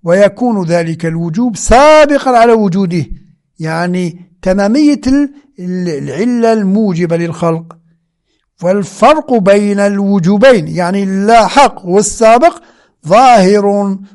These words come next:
ذكر في المنطق. الوجوب اللاحق ناظر إلى تمامية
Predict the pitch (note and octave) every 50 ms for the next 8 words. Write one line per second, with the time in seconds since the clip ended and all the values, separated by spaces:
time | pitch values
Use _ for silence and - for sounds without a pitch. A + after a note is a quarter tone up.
0 | - - E3 D#3+ A3+ C4 - - A3+ A3 A3+ A#3+ A#3 - F#3 E3+ D#3 D3 C#3+ C#3+
1 | C#3+ C#3 C#3+ D#3+ E3 - - _ - - _ _ _ _ _ _ _ _ _ _
2 | _ _ _ _ _ _ _ _ _ _ _ _ _ _ _ _ _ _ _ _
3 | _ _ _ - F3 F#3 G3 G3+ G3+ G3+ F3 G3+ D4 D4 D#4 D4+ D4+ D4+ D4 B3+
4 | - D4 D4 - A#3+ G#3+ A#3 B3+ C4 C4+ B3+ A#3+ A3 A3 G#3+ A#3 B3+ B3 - G#3
5 | G3+ G3+ G3+ A3 C4 C#4 C4